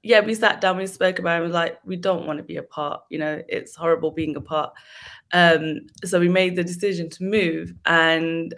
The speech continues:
um, try it out. And, you know, it's only for a year at the moment, but we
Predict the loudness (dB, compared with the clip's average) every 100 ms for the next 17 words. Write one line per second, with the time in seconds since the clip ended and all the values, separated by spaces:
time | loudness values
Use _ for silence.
0 | 0 2 2 -2 -2 2 2 2 0 -2
1 | -2 0 0 0 -2 -6 -18 -12 -2 0
2 | 2 0 0 2 2 0 -2 -2 0 0
3 | 0 -2 -2 0 -4 -6 -2 0 0 -4
4 | -18 -12 -6 -6